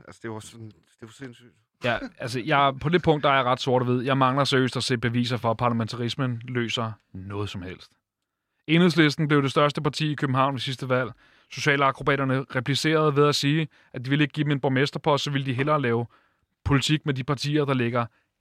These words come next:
Speaker 2: på papiret i hvert fald, længst væk fra dem selv. Det siger det hele. Enhedslisten har fået godt valg før til Folketinget også. Vi er her stadigvæk. Vi har hele tiden regeringer, der veksler mellem socialakrobaterne, som er ligesom Venstre,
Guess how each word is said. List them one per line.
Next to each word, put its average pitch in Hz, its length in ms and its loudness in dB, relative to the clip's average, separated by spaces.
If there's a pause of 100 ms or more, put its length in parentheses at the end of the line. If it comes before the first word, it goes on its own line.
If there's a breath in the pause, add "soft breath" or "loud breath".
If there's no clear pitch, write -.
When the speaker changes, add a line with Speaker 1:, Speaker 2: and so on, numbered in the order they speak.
(880)
Speaker 2:
på 180 80 2
papiret 214 340 2
i 208 40 2
hvert 143 180 2
fald, 127 240 0 (120)
længst 151 340 -2
væk 127 160 -2
fra 131 120 -2
dem 117 100 -4
selv. 107 200 -6 (640)
Det 127 100 -6
siger 131 180 -2
det 123 100 -2
hele. 117 240 -4 (460 soft breath)
Enhedslisten 151 720 2
har 131 100 0
fået 127 220 0
godt 135 180 2
valg 127 180 0
før 156 240 2
til 135 120 -10
Folketinget 143 600 0
også. 143 360 0 (1200)
Vi 78 140 -20
er 110 60 -6
her 117 60 -4
stadigvæk. 95 500 -8 (640)
Vi 120 100 -4
har 151 220 2
hele 156 160 4
tiden 147 200 -2
regeringer, 139 320 0
der 127 100 -2
veksler 131 340 -2
mellem 110 320 -4
socialakrobaterne, 143 1000 0
som 131 160 -4
er 113 40 -2
ligesom 113 240 -4
Venstre, 175 360 -2